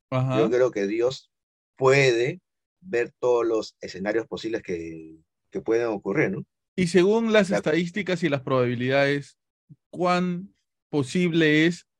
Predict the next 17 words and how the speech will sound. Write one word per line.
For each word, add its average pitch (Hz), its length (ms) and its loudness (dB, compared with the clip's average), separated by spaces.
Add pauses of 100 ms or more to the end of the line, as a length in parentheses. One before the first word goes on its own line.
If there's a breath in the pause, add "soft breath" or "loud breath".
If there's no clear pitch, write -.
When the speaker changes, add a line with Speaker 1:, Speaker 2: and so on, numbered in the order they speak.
(140)
Speaker 1:
según 143 500 -4 (120)
crees 139 320 0
tú, 147 260 -4 (380 soft breath)
de 139 180 2
que 131 80 -2
exista 156 360 -2
un 156 120 2
multiverso? 143 560 -2 (3250)
Poco 190 340 4
probable, 165 640 4 (140)
muy 185 400 0
probable, 147 800 2 (460)
mm, 143 920 -4
no 165 160 -2
tan 147 200 2
probable. 127 560 0 (1300)
Speaker 2:
Mira, 87 440 -8